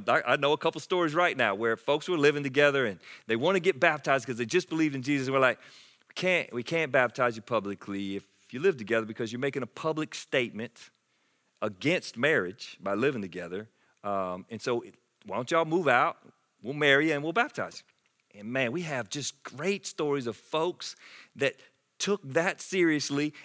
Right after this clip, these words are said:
and followed instruction and dealt with the truth and, and blessed their marriage. And we have others that leave the church over that. But man, we wanna deal in the truth because we want,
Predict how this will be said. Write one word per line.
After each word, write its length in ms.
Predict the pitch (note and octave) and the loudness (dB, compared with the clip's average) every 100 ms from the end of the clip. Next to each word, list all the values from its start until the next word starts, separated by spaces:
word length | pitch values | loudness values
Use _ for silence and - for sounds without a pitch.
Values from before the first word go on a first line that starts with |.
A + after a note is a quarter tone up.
| - | -6
and 160 | C3 | -6
followed 420 | - C#3+ E3 G3 E3+ | 0 2 2 2 -2
instruction 540 | D3+ - D3 - D3 | -6 0 0 0 -2
and 200 | B2 G2 | -4 -2
dealt 240 | D#3+ G3+ | 2 2
with 140 | F3+ F3 | 2 -6
the 80 | D3 | -4
truth 320 | - F3 D#3 | -2 -4 -4
and, 200 | A#2+ A#2 | -8 -6
and 200 | D3 A2 | -6 -6
blessed 340 | F2+ C#3 D#3+ - | 0 2 2 2
their 160 | C3 | 0
marriage. 340 | A#2+ D3 C3 A2 | 2 0 -2 -2
And 80 | C3+ | -2
we 60 | |
have 180 | E3 E3 | -4 -2
others 280 | F#3 E3+ C#3+ | -4 -4 -4
that 280 | D3 - G#2 | -6 -6 -8
leave 200 | B2 B2 | -8 -8
the 40 | |
church 320 | - D3 C3+ | -4 -4 -4
over 180 | F2+ E2 | -8 -10
that. 160 | D#2 _ _ _ _ _ _ _ _ _ _ _ _ _ _ _ _ _ - | -16 _ _ _ _ _ _ _ _ _ _ _ _ _ _ _ _ _ -14
But 160 | - | -8
man, 160 | C#3 B2+ | -6 -6
we 100 | D#3 | -6
wanna 220 | F3 C3 | -4 -4
deal 340 | G2 C3+ D3 | -4 -2 -2
in 80 | B2 | -2
the 80 | G2 | -6
truth 300 | - D3 D#3 | -6 -10 -10
because 320 | - - A#2 | -12 -6 -6
we 100 | A2 | -4
want, 420 | F3+ E3 G2+ - | -8 -8 -10 -14